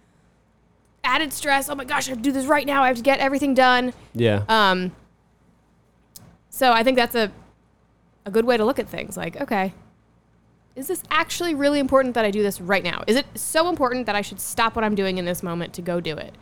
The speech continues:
Speaker 2: Yeah. That's, and I think another thing to, like, the flip side of that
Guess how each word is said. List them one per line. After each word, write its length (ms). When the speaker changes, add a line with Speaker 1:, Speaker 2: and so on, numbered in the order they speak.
Speaker 2:
Yeah. 260
That's, 360
and 160
I 80
think 240
another 600
thing 400
to, 580
like, 160
the 60
flip 280
side 240
of 80
that 280